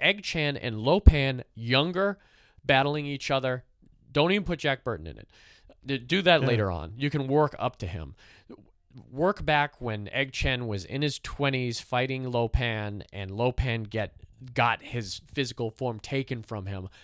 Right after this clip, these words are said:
Speaker 1: that would be an incredible prequel.
Speaker 2: I'm sure it's
Speaker 1: Incredible
Speaker 2: been talked
Speaker 1: prequel.
Speaker 2: about.
Speaker 1: So, I mean, from what I hear, The Rock still owns the rights to it, so hopefully he'll do the right thing and not turn it into something that shouldn't be turned into. Or, I, I,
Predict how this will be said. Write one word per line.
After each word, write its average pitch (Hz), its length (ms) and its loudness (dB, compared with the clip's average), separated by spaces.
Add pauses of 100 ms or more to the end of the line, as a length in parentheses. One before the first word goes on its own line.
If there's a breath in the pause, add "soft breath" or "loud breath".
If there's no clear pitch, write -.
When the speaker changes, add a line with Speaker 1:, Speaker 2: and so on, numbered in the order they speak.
(120 soft breath)
Speaker 1:
that 123 140 -8
would 139 120 -6
be 135 120 0
an 123 80 -6
incredible 131 680 -6
prequel. - 420 -12 (200 soft breath)
Speaker 2:
I'm - 60 -8
sure - 20 -4
it's 143 100 -6
Speaker 1:
Incredible 165 360 4
Speaker 2:
been 101 140 -2
talked 98 120 -2
Speaker 1:
prequel. 78 80 -8
Speaker 2:
about. 82 140 -8 (420 loud breath)
Speaker 1:
So, 123 340 4 (200)
I 131 100 -2
mean, 120 440 -2
from 156 180 -4
what 175 140 6
I 165 120 6
hear, 190 320 4
The 135 120 0
Rock 131 480 2
still 151 400 0
owns 143 340 -4
the 143 120 -4
rights 139 360 -2
to 165 180 -4
it, 165 140 -4
so 113 160 0
hopefully 123 440 -2
he'll 107 180 0
do 110 240 -4
the 110 100 -2
right 104 240 -2
thing 104 240 -4
and 90 240 -8 (100)
not 104 340 -6
turn 98 220 -6
it 82 40 -10
into 80 180 -12
something 76 280 -8
that 78 140 -10 (180)
shouldn't 95 240 -6
be 85 60 -8
turned 82 240 -6
into. 76 160 -8 (320 loud breath)
Or, 202 240 8 (140)
I, 123 200 2
I, 120 220 0